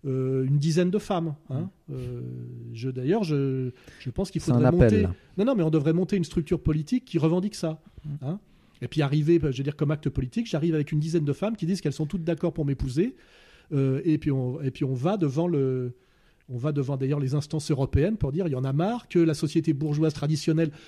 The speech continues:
Speaker 1: le catholicisme, euh, rétrograde,
Speaker 2: Mhm.
Speaker 1: on joue le même jeu que les autres
Speaker 2: Ça,
Speaker 1: en
Speaker 2: je
Speaker 1: face,
Speaker 2: pense que ce
Speaker 1: nous
Speaker 2: serait,
Speaker 1: empêche.
Speaker 2: euh,
Speaker 1: Et puis je demanderai à Pierre
Speaker 2: ouais.
Speaker 1: Berger de venir combattre
Speaker 2: Ce
Speaker 1: avec
Speaker 2: serait le
Speaker 1: moi.
Speaker 2: retour d'Alain Soral à la télé, ça aussi,
Speaker 1: Et
Speaker 2: je
Speaker 1: puis je
Speaker 2: pense.
Speaker 1: demanderai à Pierre Berger de venir me
Speaker 2: Sur
Speaker 1: soutenir.
Speaker 2: Énergie douze aussi,
Speaker 1: Hein ?
Speaker 2: avec une émission de télé-réalité.
Speaker 1: Je demanderai à
Speaker 2: Mais
Speaker 1: Pierre Berger de venir me soutenir.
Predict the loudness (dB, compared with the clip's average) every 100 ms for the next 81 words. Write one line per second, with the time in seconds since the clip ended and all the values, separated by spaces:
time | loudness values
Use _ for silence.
0 | 4 6 6 4 2 0 0 -2 -8 -4
1 | -2 -2 -2 -4 -2 -2 0 0 -2 -6
2 | -12 0 2 6 6 6 4 2 2 0
3 | 2 4 4 6 4 6 4 6 6 6
4 | 8 8 8 6 6 4 2 2 2 2
5 | 2 2 2 0 -2 0 0 -2 -2 2
6 | 4 6 6 8 6 6 4 4 4 4
7 | 2 2 2 2 2 2 2 0 -2 -2
8 | 0 2 2 2 0 0 0 2 2 2
9 | 2 2 2 4 4 6 6 6 4 4
10 | 4 2 2 2 2 2 2 6 6 6
11 | 4 4 4 4 2 0 2 2 2 2
12 | 0 -2 -4 -4 -4 -6 -8 -8 -8